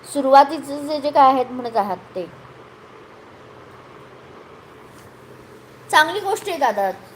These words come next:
हाफ मॉनिटराईज होणारे आहेत, चांगली गोष्ट आहे, भारी आहे तुमचं. पण कोण आहात ते कळलं तर बरं होईल, म्हणजे कसं,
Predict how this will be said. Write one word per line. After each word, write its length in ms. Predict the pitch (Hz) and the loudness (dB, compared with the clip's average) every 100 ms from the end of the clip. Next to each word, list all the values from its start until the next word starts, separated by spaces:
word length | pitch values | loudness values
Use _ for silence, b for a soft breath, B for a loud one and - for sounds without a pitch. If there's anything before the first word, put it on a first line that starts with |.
| 208 - | -20 -12
हाफ 140 | 233 233 | -10 -10
मॉनिटराईज 540 | 247 233 220 220 220 240 | -14 -16 -14 -10 -10 -12
होणारे 280 | 214 208 214 | -14 -12 -12
आहेत, 220 | 214 208 - | -12 -14 -14
चांगली 240 | 269 320 466 | -14 -10 -8
गोष्ट 280 | 392 262 208 | -8 -8 -8
आहे, 140 | 196 185 - - - - - - - - | -10 -10 -20 -20 -20 -20 -20 -20 -20 -16
भारी 240 | 220 254 311 | -6 -6 -4
आहे 100 | 269 | -8
तुमचं. 440 | 214 190 - 175 180 - - - - - - - - - - - - - - - - - - - - - - - - - - - - - - | -8 -14 -12 -12 -14 -20 -20 -20 -20 -20 -20 -20 -20 -20 -20 -20 -20 -20 -20 -20 -20 -20 -20 -20 -20 -20 -20 -20 -20 -20 -20 -20 -20 -20 -16
पण 120 | 277 | -14
कोण 340 | 277 302 302 330 | -12 0 2 2
आहात 260 | 311 294 277 - | -2 -4 -8 -10
ते 60 | |
कळलं 380 | 285 302 262 262 | -6 0 0 0
तर 80 | 262 | -4
बरं 200 | 247 240 | -6 -6
होईल, 220 | 240 185 180 | -6 -8 -10
म्हणजे 180 | 185 | -16
कसं, 380 | 190 233 247 233 | -16 -12 -8 -8